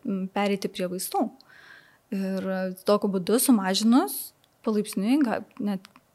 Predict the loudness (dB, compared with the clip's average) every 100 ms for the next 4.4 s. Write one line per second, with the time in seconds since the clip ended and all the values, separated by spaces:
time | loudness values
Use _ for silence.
0 | _ -6 -2 -2 -2 -2 0 -2 -2 -4
1 | -8 -6 -6 -4 -4 -4 -4 -6 -8 -14
2 | -14 -6 -2 0 0 0 2 2 2 -2
3 | -2 -2 -2 -4 -12 _ -18 -14 -8 -6
4 | -4 0 0 0